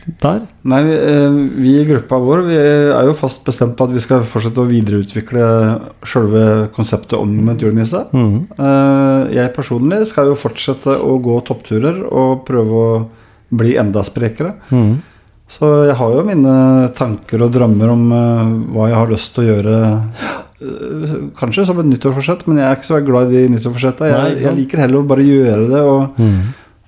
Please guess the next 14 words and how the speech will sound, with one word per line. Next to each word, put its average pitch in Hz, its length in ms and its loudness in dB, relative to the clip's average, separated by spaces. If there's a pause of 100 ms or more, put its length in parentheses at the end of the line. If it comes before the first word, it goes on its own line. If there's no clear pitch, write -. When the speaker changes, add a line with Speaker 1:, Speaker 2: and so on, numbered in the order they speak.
(160)
Speaker 2:
og 135 320 0
synes 123 360 -6
at 143 80 -2
det 127 100 2
er 127 60 4
en 127 120 2
veldig 123 100 -4
fin 120 140 0
måte 117 300 -4
å, 117 480 -2
å - 80 -2
gjøre 110 240 -2
ting 110 200 -4
på. 123 200 -16